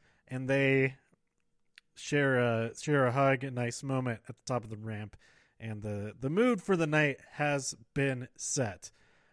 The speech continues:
Um, now, to be honest, I didn't actually pay attention to a lot of the actual wrestling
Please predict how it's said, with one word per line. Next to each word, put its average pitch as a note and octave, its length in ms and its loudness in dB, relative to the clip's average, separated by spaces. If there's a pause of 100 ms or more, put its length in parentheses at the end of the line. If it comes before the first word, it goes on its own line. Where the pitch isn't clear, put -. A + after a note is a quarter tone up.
(140)
Um, C#3+ 460 2
now, D3+ 300 4
to D#3 140 -4
be F#3 180 2
honest, A3+ 440 6
I E3+ 100 6
didn't G#3 220 2
actually F3+ 500 2
pay F3 200 2
attention D#3 540 0
to C#3+ 200 -2
a - 20 0
lot C#3 260 2
of C#3 80 -2
the C3+ 80 0
actual C3+ 420 -4
wrestling F3+ 520 -2